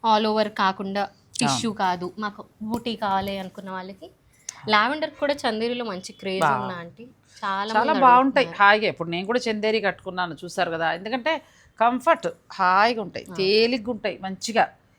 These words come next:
Speaker 2: ఇంకా మన సాయంత్రం వరకు అదే చీరతోటి ఆ ఫంక్షన్లో హాయిగా
Speaker 1: అవును,
Speaker 2: ఉండొచ్చు.
Speaker 1: చాలా కంఫర్టబుల్
Speaker 2: ముఖ్యంగా మాకు
Speaker 1: ఉండొచ్చు.
Speaker 2: మిడిల్ ఏజ్ వాళ్ళకి బాగా హాయి ఇచ్చారు.
Speaker 1: అవును ఆంటీ.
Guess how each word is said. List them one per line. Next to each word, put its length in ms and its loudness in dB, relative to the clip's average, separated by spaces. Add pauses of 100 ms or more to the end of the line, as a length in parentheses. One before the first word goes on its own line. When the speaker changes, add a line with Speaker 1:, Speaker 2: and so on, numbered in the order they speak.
(240)
Speaker 2:
ఇంకా 200 -6
మన 160 2
సాయంత్రం 520 8
వరకు 220 4
అదే 260 6
చీరతోటి 480 4
ఆ 20 6
ఫంక్షన్లో 480 4
హాయిగా 220 8
Speaker 1:
అవును, 140 0
Speaker 2:
ఉండొచ్చు. 240 0
Speaker 1:
చాలా 160 4
కంఫర్టబుల్ 380 -2
Speaker 2:
ముఖ్యంగా 320 2
మాకు 220 4
Speaker 1:
ఉండొచ్చు. 200 0
Speaker 2:
మిడిల్ 140 2
ఏజ్ 180 4
వాళ్ళకి 240 4
బాగా 420 4
హాయి 280 2
ఇచ్చారు. 280 -2
Speaker 1:
అవును 220 0
ఆంటీ. 280 -14